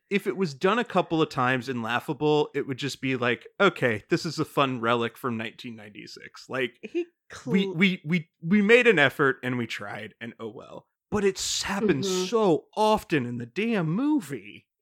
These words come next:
Speaker 2: He clearly doesn't know what to do with it.
Speaker 1: Well,
Speaker 2: I, I don't, I don't think that he does.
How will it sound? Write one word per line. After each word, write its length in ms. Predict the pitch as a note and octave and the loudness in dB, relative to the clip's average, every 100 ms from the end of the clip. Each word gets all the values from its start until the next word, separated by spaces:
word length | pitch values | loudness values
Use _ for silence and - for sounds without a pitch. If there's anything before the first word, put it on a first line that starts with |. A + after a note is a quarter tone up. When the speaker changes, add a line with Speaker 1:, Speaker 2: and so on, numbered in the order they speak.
| - | -18
Speaker 2:
He 100 | B3 | -18
clearly 500 | - A3 F#3 D#3+ D3+ | -10 -6 -4 -4 -6
doesn't 340 | D3+ C#3 C#3+ B2 | -8 -12 -16 -14
know 260 | C3+ B2 - | -12 -14 -14
what 220 | G2+ - | -18 -16
to 100 | A#2 | -18
do 240 | A2 G#2 - | -16 -16 -16
with 160 | - | -16
it. 200 | - - _ _ | -14 -14 _ _
Speaker 1:
Well, 460 | G#3 B3 A#4+ A#4 - _ _ _ | 0 4 8 8 6 _ _ _
Speaker 2:
I, 120 | D#3+ D#3 _ | -14 -14 _
I 80 | D#3+ | -8
don't, 180 | C3 - _ | -8 -14 _
I 60 | C#3+ | -16
don't 200 | A#2+ - | -16 -18
think 120 | B2+ _ C3+ | -20 _ -20
that 100 | - | -20
he 60 | - | -20
does. 100 | _ | _